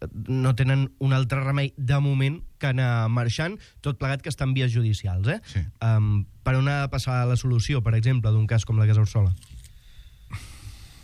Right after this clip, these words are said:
Speaker 2: Per on ha de passar la solució? A veure, el cas de la Casa Orsola jo l'he seguit una mica,
Speaker 1: Joan Ramon, tu,
Speaker 2: una,
Speaker 1: no, mi-, mira, tu,
Speaker 2: una mica de lluny,
Speaker 1: eh, eh,
Speaker 2: digues.
Speaker 1: ja que el, el, el P S C ha governat aquests,
Speaker 2: Sí.
Speaker 1: eh, aquests, eh, darrers anys, eh, t'ho, t'ho pregunto diferent, eh?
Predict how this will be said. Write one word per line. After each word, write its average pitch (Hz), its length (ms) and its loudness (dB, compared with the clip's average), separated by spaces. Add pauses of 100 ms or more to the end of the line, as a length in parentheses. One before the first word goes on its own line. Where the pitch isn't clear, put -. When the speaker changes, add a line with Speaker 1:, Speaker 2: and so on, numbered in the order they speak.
(320)
Speaker 2:
Per 110 140 4
on 143 100 4
ha 147 120 0
de 123 80 -2
passar 131 240 0
la 143 60 0
solució? 110 580 4 (960)
A - 80 -2
veure, 107 180 6
el 101 80 4
cas 117 160 4
de 147 100 4
la 131 100 0
Casa 113 200 4
Orsola 117 420 2
jo 104 140 4
l'he 117 100 4
seguit 110 320 2 (320)
una 110 120 0
mica, 107 340 2
Speaker 1:
Joan 135 120 2
Ramon, 139 200 -2
tu, 107 80 2
Speaker 2:
una, 101 120 0
Speaker 1:
no, - 120 -8
mi-, 143 100 -4
mira, 120 220 0 (100)
tu, 143 80 -4
Speaker 2:
una 117 140 2
mica 107 220 2
de 101 80 4
lluny, 98 180 4 (180)
Speaker 1:
eh, 131 80 -2
eh, - 20 -2
Speaker 2:
digues. 92 340 0
Speaker 1:
ja 143 120 -2
que 151 80 -2
el, 160 120 -4
el, 127 140 -6 (120)
el 117 100 0
P 131 100 -2
S 123 140 0
C 131 120 -2
ha 127 60 2
governat 117 520 2
aquests, 104 320 4
Speaker 2:
Sí. 113 40 6
Speaker 1:
eh, 107 240 6
aquests, 113 340 2
eh, 110 360 6
darrers 113 340 4
anys, 165 320 -2
eh, 123 120 -4 (340)
t'ho, 123 180 -2
t'ho 123 220 -4
pregunto 123 520 0
diferent, 117 460 0
eh? 180 120 -2